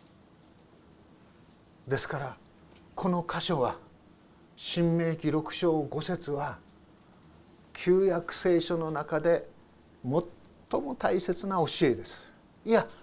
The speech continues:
聖書全体の中でも最も大切な教えでしょう。それは私たち一人一人にとっても最も大切な事柄だと思うんですね。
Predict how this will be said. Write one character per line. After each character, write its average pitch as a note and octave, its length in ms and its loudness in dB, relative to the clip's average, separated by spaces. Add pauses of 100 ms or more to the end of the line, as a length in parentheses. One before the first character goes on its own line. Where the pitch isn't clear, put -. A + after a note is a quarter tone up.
(400)
聖 A#3 540 0
書 G#3 180 4
全 G#3+ 320 4
体 G#3+ 260 2
の A3 120 -2
中 - 280 -2
で G#3+ 100 0
も C#4+ 340 -4 (200)
最 F3 560 0
も G#3 120 -4
大 F#3+ 240 -2
切 F3+ 280 -10
な F3+ 240 -8 (680)
教 C#3+ 80 -4 (200)
え C#3+ 160 -4
で A2+ 100 -10
し - 100 -12
ょ B2+ 60 -12
う。 - 20 -14 (1700)
そ - 180 -6
れ G3 80 -2
は F#3+ 180 0 (340)
私 E3 380 2
た G3 80 0
ち G3 140 -6
一 - 260 -4
人 G3+ 40 -2
一 G#3+ 160 0
人 G3+ 140 2 (120)
に G#3+ 140 0
と G#3 140 -4
っ - 40 -14
て - 240 -4
も G3 320 2 (600)
最 - 800 -4
も A#3 80 -4
大 F#3+ 220 -6
切 E3 260 -4
な C#3+ 80 -6
事 A#2+ 220 -10
柄 F#2 200 -10 (880)
だ A2 140 -10
と A#2+ 120 -10
思 A2 200 -6
う - 20 -10
ん G#2 80 -10
で G2 60 -14
す - 100 -18
ね。 D#3 420 -10